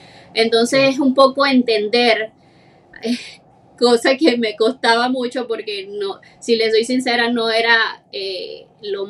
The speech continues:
Speaker 1: lo que más me gustaba a mí este negocio, ¿no? Porque, pero he aprendido, eh, que estamos aquí, tenemos que quererlo, tenemos que quererlo, tenemos que, es lo que nos está, lo que nos provee día a día. Y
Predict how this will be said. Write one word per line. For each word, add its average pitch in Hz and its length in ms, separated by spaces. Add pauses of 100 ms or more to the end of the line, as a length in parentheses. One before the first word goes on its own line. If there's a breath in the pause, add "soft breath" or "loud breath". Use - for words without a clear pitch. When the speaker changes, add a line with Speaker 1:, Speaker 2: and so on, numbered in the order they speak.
(160)
Speaker 1:
lo 220 160
que 220 120
más 214 160
me 262 140
gustaba 240 460
a 233 60
mí 240 260
este 214 300
negocio, 233 580
¿no? 320 160
Porque, 220 400 (460 soft breath)
pero 247 880 (300 soft breath)
he 247 140
aprendido, 262 920
eh, 226 120
que 233 100
estamos 233 440
aquí, 247 600
tenemos 214 520
que 220 600
quererlo, 226 720 (200)
tenemos 208 400
que 226 180
quererlo, 214 520
tenemos 196 480
que, 214 320
es 202 80
lo 220 160
que 220 140
nos 196 200
está, 196 520 (260 loud breath)
lo 220 180
que 226 100
nos 196 160
provee 202 500
día 226 240
a 226 60
día. 214 520 (460 loud breath)
Y 233 380